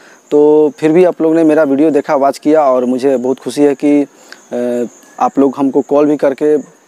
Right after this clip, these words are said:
कोई समझा कि भाई बबलू का तबीयत ख़राब है या कुछ हो गया क्या कि बीस दिन से वो update नहीं है। फिर भी मैं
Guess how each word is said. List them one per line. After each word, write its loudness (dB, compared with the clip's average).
कोई 2
समझा -2
कि -6
भाई 0
बबलू 0
का -2
तबीयत 0
ख़राब 0
है 2
या 0
कुछ -8
हो 0
गया 2
क्या -4
कि -6
बीस -2
दिन -4
से -6
वो 2
update -4
नहीं -2
है। -2
फिर -2
भी 2
मैं 0